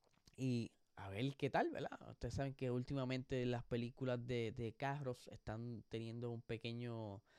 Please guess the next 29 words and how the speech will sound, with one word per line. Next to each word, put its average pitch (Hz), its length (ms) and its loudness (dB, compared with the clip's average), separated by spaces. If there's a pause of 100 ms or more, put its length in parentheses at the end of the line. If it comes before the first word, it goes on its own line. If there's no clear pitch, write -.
(720)
Hay 160 140 0
como 190 220 0
una, 170 240 4
un 185 120 2
sub 180 220 2
y 160 60 6
baja, 104 300 6
porque 107 220 -2
Fast - 240 -2
and 131 100 0
the 113 60 0
Furious 180 320 4
dañó 165 200 0
la 175 140 4
cosa, 190 300 2
pero 120 400 2
hemos 143 240 0
visto 147 260 0
que 127 140 2
Ferrari 123 420 2
está 123 180 -2
por 113 200 -2
ahí, 156 440 -2
la 131 120 0
de, 101 320 -4
la 98 180 -10
de 98 120 -4
Gran 98 220 -4
Turismo, 139 720 -2